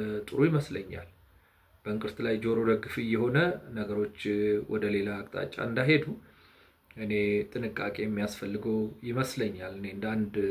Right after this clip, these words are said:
ተራ ዜጋ፣ እ፣ ምንም እንኳን የኢኮኖሚ እውቀት ባይኖረኝም ግን በየቀኑ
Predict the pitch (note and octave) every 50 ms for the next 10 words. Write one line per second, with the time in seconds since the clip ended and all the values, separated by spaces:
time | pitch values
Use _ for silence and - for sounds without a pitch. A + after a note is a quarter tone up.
0 | G#2 - - - A2 A2 G2+ F#2 F#2 G2 G2 G2 - D3+ G3 - - - - _
1 | _ _ _ _ _ _ _ _ _ _ _ _ _ - G#2+ G2+ F#2+ F#2 G2 F#2
2 | F#2 - - G2+ G#2 G2+ G#2 G#2 G#2+ A2 A2 G#2+ G#2 - A2 A2 G#2+ G#2+ A2+ A2+
3 | A#2+ A#2 - C3+ B2+ A#2 A#2 A2+ A2 A2 A2+ - - - A2 A2 A2 A2+ A2+ A2+
4 | A#2 A2+ A#2+ D#3+ G#3+ - - - - G#2 G2+ G2+ G2 G2+ B2 D#3+ F3 D3+ C#3 A#2
5 | G#2+ A2 G#2+ G#2 G#2+ G#2 G#2 - G#2 G#2